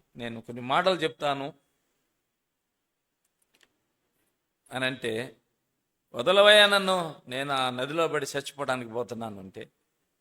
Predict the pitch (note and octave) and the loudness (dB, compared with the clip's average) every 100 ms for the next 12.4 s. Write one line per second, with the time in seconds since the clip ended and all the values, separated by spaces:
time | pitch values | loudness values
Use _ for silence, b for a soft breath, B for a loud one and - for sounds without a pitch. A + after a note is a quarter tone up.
0 | _ _ _ _ _ B2+ C3+ C3 C3+ F#3 | _ _ _ _ _ -10 -6 -4 -4 -2
1 | F#3+ F#3+ E3+ D#3 - D#3 D#3+ D#3 C3+ D3+ | -2 -4 -4 -8 -6 -4 -2 -2 -4 -4
2 | F3 D#3 A#2 G2+ _ _ _ _ _ D3+ | -2 -4 -4 -12 _ _ _ _ _ -8
3 | D#3 C3 F3+ A3+ G#3 F3+ D3 D3+ E3 D3+ | -8 0 2 2 0 -4 -6 -6 -6 -8
4 | B2 B2 D3 D3 B2+ B2 A#2+ G#2 G#2 F#2+ | -8 -8 -8 -6 -8 -8 -12 -12 -14 -18
5 | - _ _ _ _ _ _ _ _ _ | -20 _ _ _ _ _ _ _ _ _
6 | _ _ _ _ _ - - - E3+ F3+ | _ _ _ _ _ -20 -12 0 0 0
7 | F3+ F#3 F#3 C#3+ B2 D3 E3+ F3 E3+ C#3 | -2 -2 -2 -4 2 2 2 -2 -4 0
8 | D3 D#3 - D3+ D3+ C#3+ C3 A#2+ C3+ C3 | 0 0 -4 -8 -6 -8 -4 -4 -2 -4
9 | B2+ A#2+ A#2 G2+ A2+ D#3 - _ _ _ | -4 -4 -4 -2 -2 -4 -8 _ _ _
10 | _ _ _ _ _ _ _ B2+ D#3+ F3+ | _ _ _ _ _ _ _ -10 -8 -4
11 | F3+ E3+ E3+ D#3+ - C#3 C#3 C#3 A#2 A#2+ | -2 -2 -2 -6 -4 -2 -2 -4 -8 -6
12 | B2+ B2 A#2 C3+ | -2 -2 -4 -8